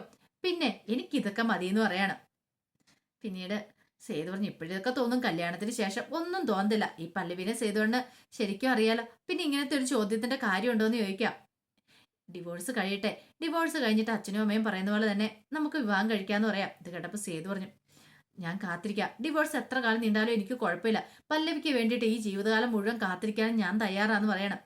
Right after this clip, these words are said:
പല്ലവി പറഞ്ഞു, "എനിക്ക് അത് മതി, സേതുവിന്റെ ആ ഒരു വാക്ക് മാത്രം മതി എന്ന് പറയാം, ഞാനും എത്ര കാലം വേണമെങ്കിലും സേതുവിന് വേണ്ടി കാത്തിരിക്കുമെന്നൊക്കെ" പറയാണ്. അങ്ങനെ ആരങ്ങനെ സന്തോഷിച്ചിരിക്കുകയാണ്. പിന്നീട്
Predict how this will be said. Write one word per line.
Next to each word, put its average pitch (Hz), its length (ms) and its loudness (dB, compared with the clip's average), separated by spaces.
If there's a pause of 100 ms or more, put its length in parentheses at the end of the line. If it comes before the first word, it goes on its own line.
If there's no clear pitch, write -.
(120)
പല്ലവി 160 240 -8
പറഞ്ഞു, 185 300 -6
"എനിക്ക് 160 260 -4
അത് 190 140 0
മതി, 208 220 2 (360)
സേതുവിന്റെ 339 440 4
ആ 277 100 6
ഒരു 277 180 4
വാക്ക് 233 360 2
മാത്രം 233 380 2
മതി 208 180 2
എന്ന് 214 140 2
പറയാം, 190 280 0 (180)
ഞാനും 185 360 -2 (100)
എത്ര 196 200 -6
കാലം 214 300 2
വേണമെങ്കിലും 214 260 0 (300)
സേതുവിന് 302 540 2 (180)
വേണ്ടി 226 200 -2
കാത്തിരിക്കുമെന്നൊക്കെ" 214 760 -2
പറയാണ്. 185 360 -4 (960)
അങ്ങനെ 196 260 -6 (420)
ആരങ്ങനെ 294 380 4
സന്തോഷിച്ചിരിക്കുകയാണ്. 220 840 0 (1000)
പിന്നീട് 196 320 -2